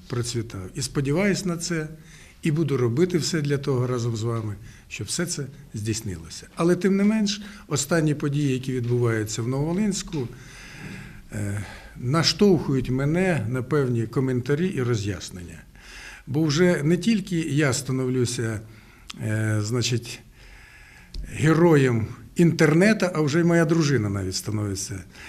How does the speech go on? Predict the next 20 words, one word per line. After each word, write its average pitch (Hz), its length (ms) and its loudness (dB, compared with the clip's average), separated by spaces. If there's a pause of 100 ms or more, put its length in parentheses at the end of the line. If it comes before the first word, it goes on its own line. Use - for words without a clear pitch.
(140)
І 160 100 2
так 190 360 2
смакується 156 640 2
те, 151 280 2
що 135 340 -2
от 135 280 0 (320)
частина 156 540 2
мітингувальників, 139 1040 0
шахтарів, 143 760 -2 (240)
хоча 123 220 -2
шахтарів 131 480 -2
серед 120 280 -2
них 117 180 2
було 117 240 0
мало, 143 360 0 (300)
прийшла 147 400 0
ночі 131 560 2
до 113 120 -2
міського 147 480 2
голови 139 600 2